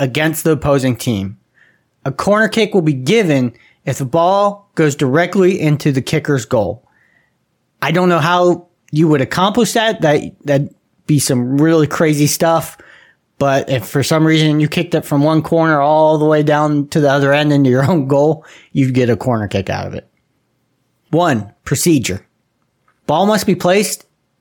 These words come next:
in the corner area nearest to where the ball passed over the goal line. All that's really saying, it's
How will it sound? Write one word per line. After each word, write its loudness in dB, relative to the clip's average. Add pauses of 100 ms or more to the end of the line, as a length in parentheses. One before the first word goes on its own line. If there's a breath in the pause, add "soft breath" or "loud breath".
(200)
in 4
the 2
corner 2
area 0 (460 soft breath)
nearest 2
to -2
where 2
the -2
ball 2
passed -4
over 2
the 0
goal 0
line. -12 (880 soft breath)
All 0
that's 0
really 2
saying, 0
it's -8